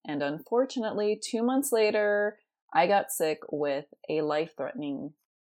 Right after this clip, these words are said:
situation where I actually almost died and my health was in the gutter, as I call it.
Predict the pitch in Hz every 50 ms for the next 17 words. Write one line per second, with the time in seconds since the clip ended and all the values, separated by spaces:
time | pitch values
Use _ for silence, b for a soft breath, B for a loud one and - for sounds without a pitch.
0 | _ _ _ - - - - - 175 151 - - 156 143 143 135 147 151 - -
1 | 147 147 151 156 151 143 143 - 151 160 156 - - 180 202 - - - 240 240
2 | 240 - - 151 151 147 156 143 135 131 - - - 127 135 120 123 - 104 -
3 | - - 135 139 143 139 131 143 143 - 151 139 139 139 - 139 135 135 135 139
4 | 131 131 135 143 - - - 151 139 135 131 139 - 127 127 135 127 123 123 -
5 | - 117 120 123 135 117 - - - - - 131 131 135 104 95 87